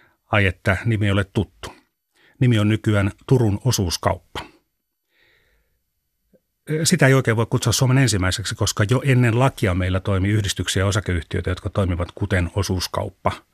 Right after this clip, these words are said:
Forssassa ja Ilmajoella. Osuustoimintamies Väinö Tanner aloittaa liikkeenhoitajana Turun vähäväkisten osuusliikkeessä. Hän on jo nuorena verkostoitunut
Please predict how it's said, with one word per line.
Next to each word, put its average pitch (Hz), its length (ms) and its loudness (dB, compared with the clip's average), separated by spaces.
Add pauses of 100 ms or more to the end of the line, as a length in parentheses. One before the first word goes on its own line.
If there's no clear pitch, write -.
(460)
Forssassa - 560 -2 (180)
ja 104 80 0
Ilmajoella. - 680 -8 (1160)
Osuustoimintamies 143 960 4
Väinö 156 240 6
Tanner 117 520 2 (300)
aloittaa 104 460 2
liikkeenhoitajana 92 800 0 (140)
Turun 104 280 2
vähäväkisten 95 600 -2
osuusliikkeessä. - 840 -6 (840)
Hän 127 120 4
on 113 80 2
jo 107 60 2
nuorena 110 360 0
verkostoitunut 101 960 -2